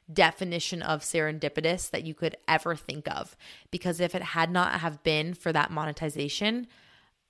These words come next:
I would have been just absolutely, excuse my French, shitting bricks.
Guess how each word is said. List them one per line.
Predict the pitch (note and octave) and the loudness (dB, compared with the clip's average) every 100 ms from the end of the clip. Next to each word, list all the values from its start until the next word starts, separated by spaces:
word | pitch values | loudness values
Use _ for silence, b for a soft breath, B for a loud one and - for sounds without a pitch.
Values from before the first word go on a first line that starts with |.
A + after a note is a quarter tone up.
| - | 4
I | F3 | 6
would | F#3 F3 | 8 6
have | E3+ D#3+ | 4 2
been | - D3+ D3+ | 0 0 0
just | C#3+ E3+ D3+ - - - | -4 0 0 -2 -10 2
absolutely, | E3+ D#3 - - E3 D3+ - C#3+ D3 D#3+ F#3 _ | 6 6 2 -2 2 2 0 -2 -2 -4 -8 _
excuse | - - D#3+ | -12 -6 -4
my | - | -4
French, | D3 B3 C4+ - - B B B B | 4 6 6 2 -2 B B B B
shitting | - - E3+ C#3+ D#3 | -2 4 6 4 0
bricks. | D3 - - - - | -2 -2 -8 -6 -6